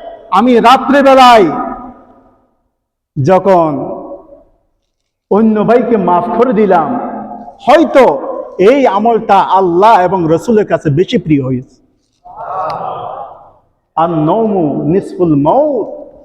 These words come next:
ঘুম হচ্ছে মৃত্যুর অর্ধেক। এই জন্য ঘুমানোর আগে তওবা করা,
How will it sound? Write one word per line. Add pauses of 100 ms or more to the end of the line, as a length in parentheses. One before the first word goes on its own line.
(1500)
ঘুম
হচ্ছে (640)
মৃত্যুর
অর্ধেক। (760)
এই
জন্য (880)
ঘুমানোর
আগে (1500)
তওবা
করা,